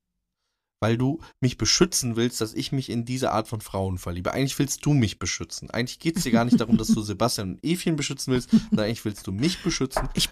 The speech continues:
Speaker 1: weil du genau
Speaker 2: projiziere.
Speaker 1: wusstest, du, seit
Speaker 2: Ja.
Speaker 1: Tag eins hast du die gesehen und wusstest,
Speaker 2: Ja.
Speaker 1: die wird Max jetzt gut finden und die ist irgendwie, die, die hat, die hat diese Kälte und
Speaker 2: Ja.
Speaker 1: du willst mich einfach schützen.
Speaker 2: Das stimmt. Das
Speaker 1: Das
Speaker 2: kann
Speaker 1: finde ich ganz süß.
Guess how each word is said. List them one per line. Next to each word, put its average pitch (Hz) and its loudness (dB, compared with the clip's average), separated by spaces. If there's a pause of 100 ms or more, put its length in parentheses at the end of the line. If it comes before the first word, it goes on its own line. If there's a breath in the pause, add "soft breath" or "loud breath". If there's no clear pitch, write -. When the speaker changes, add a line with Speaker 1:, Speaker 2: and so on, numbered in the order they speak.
Speaker 1:
weil 247 8
du 240 6
genau 254 8
Speaker 2:
projiziere. 233 8
Speaker 1:
wusstest, 202 2
du, - -6
seit 107 6
Speaker 2:
Ja. - 2
Speaker 1:
Tag 147 4
eins 139 0
hast 123 -2
du 135 -14
die 123 -8
gesehen 120 0
und 113 -6
wusstest, 196 2
Speaker 2:
Ja. 190 -6 (240 soft breath)
Speaker 1:
die 143 -4 (100)
wird 110 2
Max 101 -2
jetzt - -14
gut 180 0
finden 147 0 (300 loud breath)
und 107 -2
die 117 4
ist 113 2
irgendwie, 98 0
die, 92 -2
die 92 -4
hat, - -2
die 98 -6
hat 95 -4
diese 90 -6
Kälte 147 4 (380 loud breath)
und 202 2
Speaker 2:
Ja. 185 2
Speaker 1:
du 104 -4
willst 120 2
mich 107 -2
einfach 95 -4
schützen. - -8 (300)
Speaker 2:
Das 247 -6
stimmt. - 2
Das 208 2
Speaker 1:
Das 101 4
Speaker 2:
kann 262 6
Speaker 1:
finde 277 8
ich 240 2
ganz 127 -2 (260)
süß. 92 -8